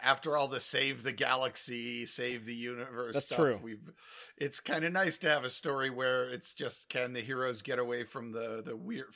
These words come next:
Speaker 1: uh, sp-, anomaly of the week. So
Speaker 2: That's very true. And just my, my other negative was that Rock Talk was still just a couple of times felt a little too childish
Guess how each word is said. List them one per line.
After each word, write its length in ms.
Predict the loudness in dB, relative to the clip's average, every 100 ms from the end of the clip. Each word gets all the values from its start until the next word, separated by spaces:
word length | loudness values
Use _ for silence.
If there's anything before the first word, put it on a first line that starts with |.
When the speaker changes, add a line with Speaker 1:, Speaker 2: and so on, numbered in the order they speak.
| -14
Speaker 1:
uh, 20 | -12
sp-, 320 | -10 -12 -14 -18 -16 -18 -18 -6
anomaly 500 | -2 2 2 2 -2
of 140 | -2 -4
the 100 | -4
week. 320 | -6 -8 -10
So 240 | -10 -8 -10 -16 -20 _ -20 -20 -20 _
Speaker 2:
That's 120 | -10
very 260 | 4 8 8
true. 320 | 6 2 2 0 -4
And 100 | -4
just 140 | 2
my, 160 | 6 8
my 180 | 10 10
other 160 | 10
negative 480 | 8 6 6 6 4
was 180 | -4 0
that 180 | 2 2
Rock 400 | 4 6 6 2
Talk 380 | 2 4 4 2 -8
was 220 | -4 -2
still 420 | 0 4 4 2 -2 _ _ _
just 200 | -6 -4
a 20 | 2
couple 260 | 2 4
of 60 | 6
times 240 | 8 8
felt 200 | 6 0
a 40 | 2
little 400 | 6 6 6 4
too 240 | 4 2
childish 840 | 4 6 6 6 4 2 -2 -4